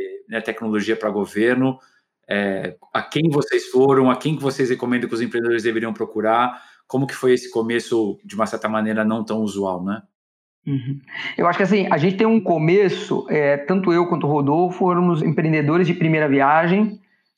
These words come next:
Speaker 2: né? Então, assim, a gente tava, partimos os dois do zero, com a cara e com a coragem, vamos fazer acontecer.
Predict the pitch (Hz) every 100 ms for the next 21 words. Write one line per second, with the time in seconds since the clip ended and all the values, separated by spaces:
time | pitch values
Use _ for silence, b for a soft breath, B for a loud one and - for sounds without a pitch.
0 | - 139 165 160 135 143 147 139 139 135
1 | 131 127 139 139 139 143 156 147 139 -
2 | 165 156 196 190 214 175 180 196 196 180
3 | 170 180 151 170 190 196 175 165 175 180
4 | 180 170 151 156 180 175 185 190 190 175
5 | 180 175 190 190 185 139